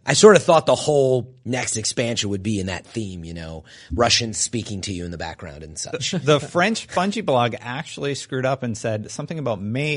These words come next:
Speaker 2: eighth. That could be season three. That could be when this
Speaker 1: Sounds
Speaker 2: D L C
Speaker 1: about right.
Speaker 2: drops. But it does sound like the right window
Speaker 1: That sounds
Speaker 2: for an
Speaker 1: right to me.
Speaker 2: expansion. Uh,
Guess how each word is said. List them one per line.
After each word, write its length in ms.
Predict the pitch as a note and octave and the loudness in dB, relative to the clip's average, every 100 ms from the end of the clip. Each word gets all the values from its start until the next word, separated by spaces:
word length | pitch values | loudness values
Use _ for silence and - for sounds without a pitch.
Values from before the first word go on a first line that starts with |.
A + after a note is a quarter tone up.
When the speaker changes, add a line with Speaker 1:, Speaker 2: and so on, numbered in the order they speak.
| G2+ | -2
Speaker 2:
eighth. 420 | D#3 C4+ - - C3 | -2 -4 -8 -14 -6
That 200 | A2+ - | -6 -6
could 220 | - B2+ | -6 -6
be 160 | A2 G2+ | -4 -6
season 400 | - G2+ F#2 G2 | -8 -10 -10 -14
three. 500 | - E3 F3+ F3 E3 | -8 -4 -2 -2 -4
That 300 | D3 G2 F#2+ | -2 -4 -6
could 240 | - A#2 | -8 -6
be 240 | A2+ G#2+ G2 | -4 -4 -4
when 160 | G2+ | -6
this 140 | F#2+ F#2 | -8 -10
Speaker 1:
Sounds 100 | - | -10
Speaker 2:
D 60 | |
L 100 | G2 | -10
C 80 | G2 D#3+ | -8 -6
Speaker 1:
about 20 | D3+ | -6
right. 60 | |
Speaker 2:
drops. 480 | D3 C3+ C3+ C3 - - _ | -2 2 2 0 -6 -18 _
But 120 | D3 | 0
it 100 | C#3+ | 0
does 180 | C3+ C#3+ - | 4 2 2
sound 220 | C#3 A#2+ | 0 0
like 180 | A2 A2 | -2 -2
the 80 | |
right 200 | G#2+ G2+ | -2 -2
window 320 | F#2 G#2+ G#2+ F#3 | -2 -4 -2 0
Speaker 1:
That 80 | |
sounds 260 | - D#3+ A#2 | 4 4 2
Speaker 2:
for 40 | G#2 | -2
an 40 | |
Speaker 1:
right 100 | D2+ | -6
to 120 | - | -10
me. 60 | F#2+ | -10
Speaker 2:
expansion. 440 | G2 F2 F2+ F2 - - - - - | -10 -10 -10 -12 -16 -18 -20 -18 0
Uh, 200 | B2+ | 4